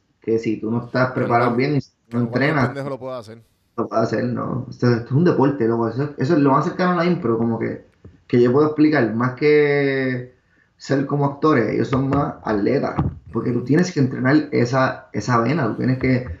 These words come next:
Speaker 1: de verdad, semanal, el improvisador que no entrena semanal, se, se,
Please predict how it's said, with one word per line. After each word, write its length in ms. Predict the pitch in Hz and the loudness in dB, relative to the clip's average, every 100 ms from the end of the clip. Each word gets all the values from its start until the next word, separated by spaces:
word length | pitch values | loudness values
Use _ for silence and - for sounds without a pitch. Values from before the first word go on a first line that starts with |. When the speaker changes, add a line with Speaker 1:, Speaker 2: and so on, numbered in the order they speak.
| _ | _
Speaker 1:
de 120 | - | 0
verdad, 300 | 110 101 143 | 0 2 0
semanal, 520 | 160 147 117 110 139 127 | 2 2 2 2 4 4
el 140 | 123 | 4
improvisador 560 | 123 117 120 120 120 123 | 2 2 0 2 2 2
que 100 | 151 | 0
no 80 | |
entrena 280 | 147 143 151 | 0 -2 -2
semanal, 500 | 151 139 123 139 139 | -2 -2 0 2 2
se, 300 | - 117 - | 2 -2 -2
se, 340 | - 113 113 | -2 0 2